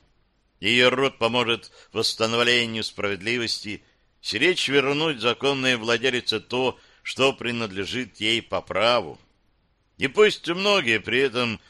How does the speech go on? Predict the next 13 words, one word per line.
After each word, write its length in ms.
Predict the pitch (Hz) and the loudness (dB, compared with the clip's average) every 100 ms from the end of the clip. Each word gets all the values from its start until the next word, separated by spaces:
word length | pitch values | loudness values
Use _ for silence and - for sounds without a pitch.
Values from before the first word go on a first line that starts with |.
| - - | -20 -10
умоются 580 | 104 127 123 104 101 98 | -2 0 2 0 -4 -4
кровью, 680 | 113 120 135 123 113 107 - _ _ _ | -2 0 0 -2 -4 -4 -6 _ _ _
её 340 | 90 127 170 160 - | -2 2 4 2 2
это 420 | 135 131 117 107 | 0 2 0 2
совершенно 1040 | - 185 160 123 107 - 131 120 110 107 | 2 2 2 0 -4 0 2 2 -2 -6
не 140 | 104 | -4
смущает. 880 | 101 90 95 - - 98 71 - - _ _ _ _ _ _ _ _ _ _ _ _ _ | -4 -6 -8 -6 -2 -2 -4 -10 -20 _ _ _ _ _ _ _ _ _ _ _ _ _
При 160 | 127 139 | 0 2
таких 340 | 151 147 151 | 2 0 -4
ставках 600 | - 156 151 - 80 - _ _ _ - | 0 2 2 0 -12 -12 _ _ _ -6
на 120 | 104 | -2
подобную 480 | 123 131 131 123 123 | 2 2 2 2 2
мелочь 500 | 135 127 117 - | 4 2 0 -6